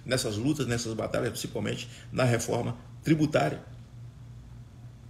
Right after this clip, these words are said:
Então, a primeira dama do tráfico ia ser nomeada e teve tudo pago. E ela tá dizendo que agora ela não sabe se vai sair a nomeação dela depois de toda essa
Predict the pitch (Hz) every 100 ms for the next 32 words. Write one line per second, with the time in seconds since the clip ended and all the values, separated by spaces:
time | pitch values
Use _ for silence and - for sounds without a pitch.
0 | - - - - - - - - - -
1 | 110 131 127 120 131 131 104 113 110 110
2 | - 135 160 - 135 - 143 160 175 147
3 | 160 - - - - - - - 113 117
4 | 123 - 151 135 - 135 - - - -
5 | - - 110 113 113 104 120 117 120 107
6 | 117 120 127 123 120 - 110 - 101 107
7 | 107 104 101 131 147 - - - 98 127
8 | 95 95 113 101 95 127 127 110 110 -
9 | 101